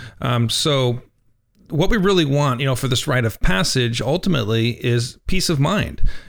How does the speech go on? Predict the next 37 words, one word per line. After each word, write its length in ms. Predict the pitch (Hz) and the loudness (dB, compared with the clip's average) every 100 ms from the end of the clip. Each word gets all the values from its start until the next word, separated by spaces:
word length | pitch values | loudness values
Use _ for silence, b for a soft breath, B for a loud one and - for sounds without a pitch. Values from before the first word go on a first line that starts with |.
| B | B
you 80 | 139 | 0
know, 120 | 135 | 2
knowing 680 | 135 131 147 208 143 117 113 | 4 4 2 0 0 0 0
that 380 | 131 120 117 - - _ | 0 0 -2 -8 -20 _
you 260 | - 135 131 | -6 -2 0
can 360 | - 175 220 | 2 2 2
retire, 440 | 170 - 120 104 110 | 0 0 0 -2 -2
that 140 | 135 | -2
it's 160 | 127 165 | 0 -2
okay 380 | 151 - 190 196 | -2 0 0 0
to, 100 | 123 | -4
to, 340 | - 107 - - _ | -6 -6 -6 -10 _
to 340 | 131 117 107 - - - | -2 0 -2 -6 -16 -6
leave 300 | 135 143 123 | 0 0 0
your 80 | 123 | 0
job, 340 | 120 113 104 | 0 0 -2
that 100 | 110 | -4
you 100 | 131 | -4
can 180 | 139 131 | -2 -2
replace 520 | 123 - 139 165 185 | 2 4 4 2 0
those 200 | 135 113 | -2 -2
paychecks, 760 | - - 208 - - - - - B B B B | 0 0 0 -2 -6 -8 -10 -10 B B B B
and 380 | 143 127 127 - | -4 -2 -2 -4
working 460 | - 185 196 311 311 | -8 -4 -4 -2 -2
with 100 | 214 | -2
someone 300 | 196 190 175 | -2 0 -2
that 180 | 160 147 | -2 -6
you 60 | |
trust 600 | - 160 139 131 - - - | -4 -4 -2 -2 -4 -8 -8
and 500 | 139 131 127 127 131 | -4 -2 -2 -2 -2
that 200 | 131 131 | -4 -2
you're 160 | 170 | -4
getting 360 | 151 139 143 160 | -2 -2 -2 -2
something 460 | - 143 123 135 120 | -2 -2 -2 -2 -2
back 260 | 120 113 | -2 -4
out 280 | 101 117 117 | -4 -4 -2
of, 240 | 104 85 | -4 -6